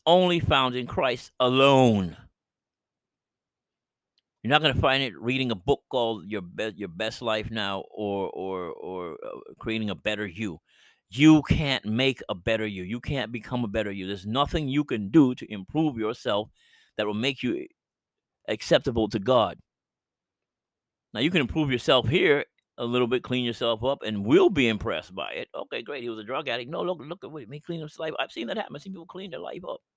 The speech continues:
I, I get it. I get it. But the church is about salvation of the soul. There is no work a human being can do to clean himself up. Okay, good, you got yourself off of drugs. Good, you stopped shacking up.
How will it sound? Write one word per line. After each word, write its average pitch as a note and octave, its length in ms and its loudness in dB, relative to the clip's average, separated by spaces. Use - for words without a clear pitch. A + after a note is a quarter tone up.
I, E3 160 -16
I E3+ 60 -4
get D#3+ 340 -10
it. - 80 -20
I B2+ 60 -16
get C#3+ 220 -8
it. - 80 -20
But C3+ 100 -2
the C3+ 80 -6
church A3 340 2
is C#3+ 140 -4
about C#3+ 300 2
salvation D#3+ 680 4
of - 140 0
the - 80 2
soul. - 640 4
There G#3 120 -4
is D#3+ 140 0
no F#3+ 160 0
work - 380 2
a E3 80 -4
human A3 320 -2
being A#3+ 180 -4
can F3 160 -4
do G#3 140 -2
to F#3+ 80 -4
clean A3 240 0
himself G#3 340 0
up. A#3 240 0
Okay, G#3 260 0
good, F#3 320 6
you F3 60 -6
got F3+ 140 0
yourself F#3+ 220 4
off F3+ 140 6
of D#3+ 80 0
drugs. D3 300 -2
Good, F#3+ 240 2
you E3+ 60 -8
stopped F#3+ 280 -2
shacking E3+ 400 -6
up. C#3+ 160 -10